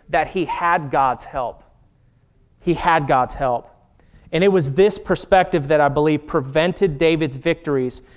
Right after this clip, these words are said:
from going to his head. Another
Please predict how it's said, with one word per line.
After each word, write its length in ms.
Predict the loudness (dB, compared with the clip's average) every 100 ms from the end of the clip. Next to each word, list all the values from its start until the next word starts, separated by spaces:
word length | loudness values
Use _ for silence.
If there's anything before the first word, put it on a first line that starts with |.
| -20
from 280 | -2 -2 0
going 520 | 0 2 2 0 -4 -10 _ _
to 500 | -6 -2 0 -2 -4 -12 _
his 220 | -10 -6
head. 380 | -4 -4 -4 -8 _ _ _ _ _ _ _ _ _ _ _ _ _ _ _ _ _ _ _
Another 640 | 2 4 4 2 0 -10